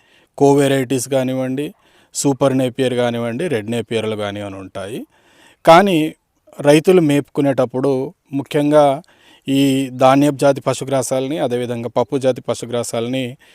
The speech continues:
ధాన్యపు జాతివి మూడు పాలు పెడితే ఒక పాలు లెగ్యూమ్ జాతి పెట్టాల్సి ఉంటుందండి.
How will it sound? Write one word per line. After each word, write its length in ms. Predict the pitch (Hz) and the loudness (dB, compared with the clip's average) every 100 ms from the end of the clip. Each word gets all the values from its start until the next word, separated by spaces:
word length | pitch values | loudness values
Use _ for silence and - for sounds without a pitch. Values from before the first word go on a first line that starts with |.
| - _ | -20 _
ధాన్యపు 380 | 127 135 156 170 | 2 4 4 4
జాతివి 420 | 156 151 135 147 | 4 2 2 -2
మూడు 280 | 127 135 165 | 0 2 2
పాలు 300 | 160 151 139 | 4 2 2
పెడితే 580 | 131 123 120 131 120 123 - _ _ 127 | 0 -2 -2 0 0 -2 -10 _ _ -6
ఒక 140 | 117 | -4
పాలు 640 | 120 123 131 139 123 131 - _ _ - | 2 4 4 2 0 -4 -12 _ _ -8
లెగ్యూమ్ 420 | 120 127 131 156 | -4 0 2 2
జాతి 340 | 139 120 110 127 | 2 -2 -2 -6
పెట్టాల్సి 500 | - 107 104 95 147 | -6 -6 -6 -8 -10
ఉంటుందండి. 560 | 110 - 87 90 - | -12 -14 -18 -18 -20